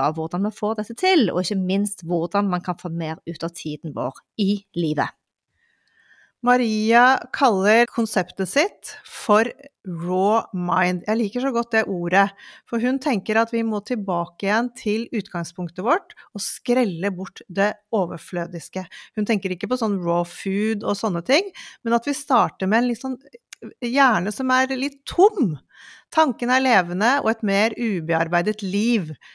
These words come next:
Speaker 2: Et renere liv, kanskje. I hvert fall et liv som kan roe ned det negative stresset vi er omgitt av hele tiden.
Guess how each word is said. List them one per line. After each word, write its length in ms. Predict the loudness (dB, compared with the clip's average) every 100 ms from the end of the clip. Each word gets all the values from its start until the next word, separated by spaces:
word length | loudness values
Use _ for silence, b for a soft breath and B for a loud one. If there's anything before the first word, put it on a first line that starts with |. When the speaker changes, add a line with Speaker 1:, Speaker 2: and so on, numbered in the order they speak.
| B
Speaker 2:
Et 260 | -8 -2 2
renere 400 | 2 2 0 0
liv, 160 | 0 -2
kanskje. 460 | -6 -8 -6 -8 -6
I 160 | -4 -2
hvert 80 | -2
fall 220 | -2 -4
et 100 | -2
liv 240 | -2 -2
som 160 | -4 -8
kan 240 | -4 -4
roe 400 | -4 -4 -2 0
ned 480 | 0 0 0 -4 -6
det 160 | -4 -4
negative 480 | -2 -4 -6 -6 -6
stresset 480 | -8 -10 -6 -2
vi 80 | -2
er 80 | -2
omgitt 400 | -4 -6 -6 -6
av 80 | -8 -2
hele 320 | -2 -2 -6
tiden. 320 | -8 -12